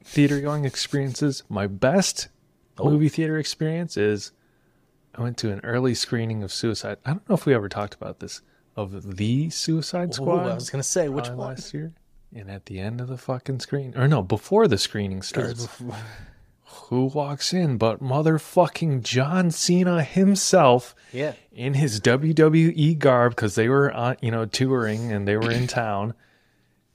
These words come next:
Speaker 1: He's throwing out T-shirts. I catch one. It's a small, but whatever.
Speaker 2: It's a small.
Speaker 1: I think I still have it. <laughs> Uh,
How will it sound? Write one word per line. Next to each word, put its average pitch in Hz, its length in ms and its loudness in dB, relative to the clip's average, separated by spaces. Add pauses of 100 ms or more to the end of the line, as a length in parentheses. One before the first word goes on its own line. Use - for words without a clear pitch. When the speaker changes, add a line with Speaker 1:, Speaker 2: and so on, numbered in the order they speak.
(220)
Speaker 1:
He's - 240 -8
throwing 143 540 -4
out 143 380 0
T-shirts. - 1120 -2
I 139 140 0
catch - 420 2
one. 127 340 -2 (340)
It's - 220 6
a 165 60 4
small, 117 640 2
but 135 180 6
whatever. 113 580 8
Speaker 2:
It's - 200 -6
a - 60 -10
small. 240 160 2
Speaker 1:
I - 60 4
think 151 220 4
I 135 120 2
still 107 420 0
have 113 300 4
it. 123 260 2 (400)
<laughs> 233 100 -10 (840)
Uh, 123 500 0